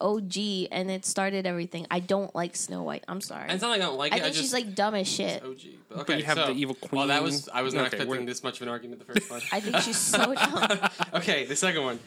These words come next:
Speaker 2: Pinocchio or Moana? Moana.
Speaker 3: Moana.
Speaker 1: Moana.
Speaker 2: Okay, obviously Moana.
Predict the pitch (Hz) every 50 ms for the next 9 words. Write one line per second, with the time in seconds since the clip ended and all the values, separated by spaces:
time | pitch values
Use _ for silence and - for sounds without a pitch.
0 | - - 226 - 170 175 180 185 180 202 196 196 185 170 151 147 139 131 123 113
1 | 110 107 - - 123 123 120 113 107 95 - - - - _ _ _ _ _ _
2 | _ - 160 147 131 120 113 113 117 - - _ _ - 180 165 151 143 143 143
3 | 143 151 - - - 120 117 120 - - - - 58